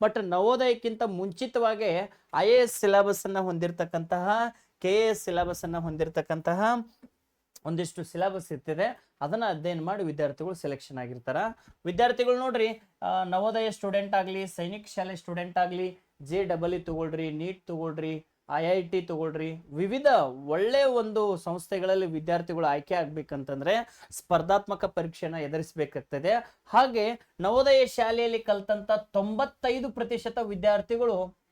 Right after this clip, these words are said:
ಬಹಳಷ್ಟು ಸಕ್ಸಸ್ ಅನ್ನ ಕಂಡಿದ್ದಾರೆ. ಸಕ್ಸಸ್ ಅನ್ನ ಕಾಣ್ಲಿಕ್ಕೆ ಅವರು ಪಡೆದುಕೊಂಡಂತ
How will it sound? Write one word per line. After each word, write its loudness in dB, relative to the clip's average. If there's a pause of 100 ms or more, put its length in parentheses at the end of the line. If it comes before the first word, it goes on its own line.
ಬಹಳಷ್ಟು -2
ಸಕ್ಸಸ್ -10
ಅನ್ನ -8
ಕಂಡಿದ್ದಾರೆ. -6
ಸಕ್ಸಸ್ -2
ಅನ್ನ -2
ಕಾಣ್ಲಿಕ್ಕೆ 0 (240)
ಅವರು 4
ಪಡೆದುಕೊಂಡಂತ -2